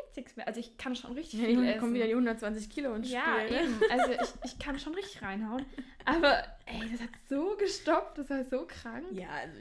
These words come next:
Speaker 2: das sind
Speaker 1: Also
Speaker 2: halt
Speaker 1: zu
Speaker 2: diese
Speaker 1: meiner
Speaker 2: krassen
Speaker 1: Verteidigung.
Speaker 2: Pancakes. Und da sind halt, ist halt ein Haufen Zucker und ein Haufen Fett drin und da denkst du dir so, „Ui, so als deutscher kleiner Magen, so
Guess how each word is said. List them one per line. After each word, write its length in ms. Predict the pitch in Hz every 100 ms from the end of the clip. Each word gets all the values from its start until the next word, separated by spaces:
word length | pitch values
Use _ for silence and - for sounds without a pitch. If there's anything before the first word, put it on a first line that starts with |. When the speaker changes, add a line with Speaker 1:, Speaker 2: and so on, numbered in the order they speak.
| - -
Speaker 2:
das 200 | - -
sind 60 |
Speaker 1:
Also 60 | 208
Speaker 2:
halt 100 | 208
Speaker 1:
zu 60 | 196
Speaker 2:
diese 120 | 185
Speaker 1:
meiner 220 | 285 311
Speaker 2:
krassen 240 | 247 240 214
Speaker 1:
Verteidigung. 460 | 220 208 196 196
Speaker 2:
Pancakes. 240 | 208 214 240
Und 60 |
da 80 | 196
sind 300 | 202 208 196
halt, 120 | 208
ist 120 | - 185
halt 100 | 180
ein 80 | 180
Haufen 240 | 185 202
Zucker 300 | 226 254 240
und 60 | 196
ein 40 | 208
Haufen 200 | 202 196
Fett 260 | 226 220
drin 120 | 240 220
und 40 |
da 80 | 196
denkst 200 | 190 202
du 60 | 202
dir 120 | 196
so, 180 | 175 -
„Ui, 300 | 208 277 359 427 403
so 140 | - -
als 160 | 226
deutscher 320 | 233 240 247 247
kleiner 320 | 240 233 233
Magen, 540 | 214 202 262 254
so 80 | 247